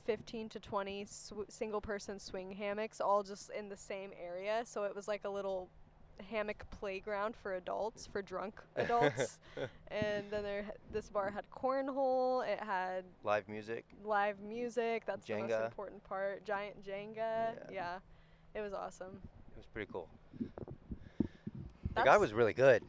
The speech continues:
Speaker 2: that was performing.
Speaker 1: Yeah,
Speaker 2: He
Speaker 1: and, oh, I just love good live music
Speaker 2: Yeah.
Speaker 1: so much.
Speaker 2: He played, like, the entire Guitar Hero soundtrack. <laughs>
Speaker 1: <laughs>
Speaker 2: It was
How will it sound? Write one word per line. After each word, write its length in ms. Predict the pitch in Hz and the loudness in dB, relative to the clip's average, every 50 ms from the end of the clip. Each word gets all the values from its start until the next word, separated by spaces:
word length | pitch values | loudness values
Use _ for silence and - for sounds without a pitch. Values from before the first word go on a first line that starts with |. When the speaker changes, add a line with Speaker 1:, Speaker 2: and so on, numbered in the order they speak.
| - | -2
Speaker 2:
that 80 | - 104 | -2 -2
was 100 | 98 98 | -2 -2
performing. 500 | - 107 - - 120 123 139 151 160 165 - - - | -6 -6 0 4 4 4 4 4 0 0 -6 -8 -4
Speaker 1:
Yeah, 640 | 226 240 262 277 294 302 294 294 277 254 220 196 165 | -2 0 0 0 0 0 0 0 0 0 0 0 0
Speaker 2:
He 60 | 233 | -2
Speaker 1:
and, 200 | 220 233 226 208 - - - | -4 -4 -6 -8 -10 -10 -10
oh, 180 | 233 240 240 220 - - | -10 -10 -10 -10 -6 -6
I 100 | 208 220 | -6 -6
just 180 | 220 240 - | -6 -8 -4
love 280 | 226 233 240 240 196 185 | 2 2 2 2 2 -2
good 240 | - 220 220 202 202 | -4 -4 -4 -4 -4
live 200 | 214 202 196 185 | -4 -4 -4 -6
music 360 | 202 190 185 175 170 165 - - 113 | -10 -12 -10 -8 -10 -10 -8 -8 -4
Speaker 2:
Yeah. 280 | 107 - 101 95 92 | -2 0 0 0 0
Speaker 1:
so 220 | - - 220 214 214 | -2 -6 -8 -10 -8
much. 460 | 208 196 190 180 - - - - - | -8 -8 -10 -10 -12 -14 -18 -20 -10
Speaker 2:
He 100 | - 135 | -10 -10
played, 280 | 123 - - 151 170 151 | -6 2 4 4 6 6
like, 140 | 151 131 - | 4 4 4
the 100 | - 127 | 4 0
entire 480 | 120 107 - - 131 120 117 120 120 117 | 0 0 -2 4 8 8 10 10 8 4
Guitar 360 | 101 107 - - 110 107 110 | 2 -4 0 4 4 4 4
Hero 240 | 101 107 104 98 92 | 4 2 0 0 0
soundtrack. 560 | 85 95 98 92 98 95 - 98 87 85 87 - 262 | -2 -4 -4 -4 -6 -6 -6 -4 -4 -4 -4 -4 -6
<laughs> 0 | |
Speaker 1:
<laughs> 120 | 294 302 - - 440 381 - 494 427 - - 494 - - - - - - - - - - - - - - - - - - | -4 0 0 0 0 0 -4 -6 -6 -6 -8 -10 -10 -10 -16 -16 -16 -16 -18 -20 -20 -18 -16 -16 -16 -16 -18 -18 -18 -14
Speaker 2:
It 1200 | - - - - - - - - - - - - - - - - - - - - - - - - | -14 -14 -14 -14 -18 -14 -12 -12 -12 -12 -12 -14 -14 -14 -14 -14 -14 -14 -14 -16 -16 -16 -16 -16
was 80 | 113 107 | -16 -12